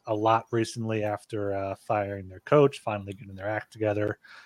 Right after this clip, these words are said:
And Cam Talbot's been better. He, in his past two starts, he allowed one goal in each of them while making twenty-nine and thirty-two saves.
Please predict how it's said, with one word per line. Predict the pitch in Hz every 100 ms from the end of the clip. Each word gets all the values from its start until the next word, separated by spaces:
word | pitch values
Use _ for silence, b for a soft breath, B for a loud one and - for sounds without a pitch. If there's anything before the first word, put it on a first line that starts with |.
| b
And | 190 247
Cam | - 285
Talbot's | 254 262 233 -
been | 196
better. | 170 208 92 -
He, | 110 117
in | 120
his | 120
past | - 156 135
two | 143
starts, | 131 139 135 -
he |
allowed | 127 120 110
one | 113 120
goal | 110 117 117 107
in | 120
each | 117 -
of | 113
them | 110 110
while | 104
making | 101 104 - 104 98 95 _ _ _ _ _ _
twenty-nine | - 135 120 110 107
and | 95
thirty-two | - 110 101 104
saves. | 92 139 135 127 117